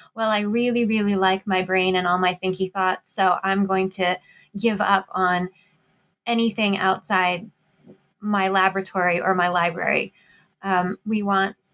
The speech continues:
students and faculty to have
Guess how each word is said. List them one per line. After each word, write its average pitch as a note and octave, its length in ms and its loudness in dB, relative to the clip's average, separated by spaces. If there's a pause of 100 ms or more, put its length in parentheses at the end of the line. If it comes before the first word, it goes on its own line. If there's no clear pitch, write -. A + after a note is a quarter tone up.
(840)
students G3 720 -2
and F#3+ 340 0 (200)
faculty F#3+ 560 -4
to G3+ 100 -4
have F#3 400 0